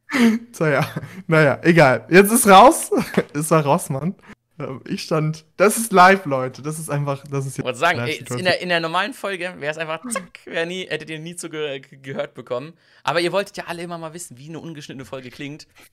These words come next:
Speaker 2: So.
Speaker 1: Genau.
Speaker 2: So.
Speaker 1: Hm. Und zwar, ja, genau. Ich war bei, bei Rossmann an der Kasse,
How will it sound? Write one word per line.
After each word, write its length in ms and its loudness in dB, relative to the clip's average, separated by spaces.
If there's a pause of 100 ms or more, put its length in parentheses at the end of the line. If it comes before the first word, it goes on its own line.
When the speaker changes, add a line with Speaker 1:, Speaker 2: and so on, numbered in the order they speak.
(120)
Speaker 2:
So. 320 -12 (760)
Speaker 1:
Genau. 480 2
Speaker 2:
So. 80 -4
Speaker 1:
Hm. 220 -2 (800)
Und 160 4
zwar, 460 6
ja, 160 6
genau. 320 -2
Ich 160 -4
war 80 4
bei, 180 6
bei 220 2
Rossmann 420 4
an 140 2
der 100 4
Kasse, 200 -2